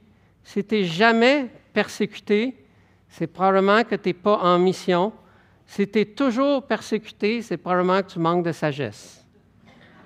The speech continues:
C'est intéressant, hein ? C'est entre les deux. Si t'es jamais persécuté, t'es probablement pas en mission. Mais si t'es toujours persécuté, tu manques de sagesse.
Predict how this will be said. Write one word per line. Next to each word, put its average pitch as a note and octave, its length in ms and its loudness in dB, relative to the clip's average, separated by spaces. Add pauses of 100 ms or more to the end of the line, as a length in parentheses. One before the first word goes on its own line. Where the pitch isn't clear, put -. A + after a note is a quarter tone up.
(960)
C'est - 80 -8
intéressant, D#3+ 420 -2
hein ? D3 300 -2 (1400)
C'est - 200 -8
entre A3 240 2
les A3 120 -2
deux. F3+ 260 -2 (920)
Si - 120 -20
t'es A3 160 2
jamais B3+ 420 4
persécuté, B3 920 -4 (400)
t'es F#3 140 -2
probablement A3+ 480 2
pas A#3 240 2
en G#3+ 40 2
mission. D#3 420 -2 (960)
Mais G3 140 4
si - 140 -8
t'es A#3+ 140 2
toujours C#4+ 500 0
persécuté, F3+ 840 -4 (100)
tu E3 80 -8
manques D3+ 300 -2
de C3+ 60 -8
sagesse. A#2+ 680 -14